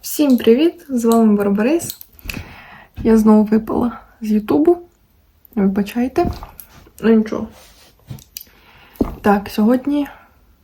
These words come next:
зробимо мій повсякденний макіяж. Там спить собака.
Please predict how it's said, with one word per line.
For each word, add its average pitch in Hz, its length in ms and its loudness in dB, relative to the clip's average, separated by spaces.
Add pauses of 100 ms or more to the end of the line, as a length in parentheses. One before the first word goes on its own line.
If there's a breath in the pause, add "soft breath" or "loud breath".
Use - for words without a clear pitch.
зробимо 226 400 0
мій 220 160 4
повсякденний 220 600 0
макіяж. - 580 -4 (1200)
Там 196 180 -2
спить 214 260 -8
собака. 226 520 -4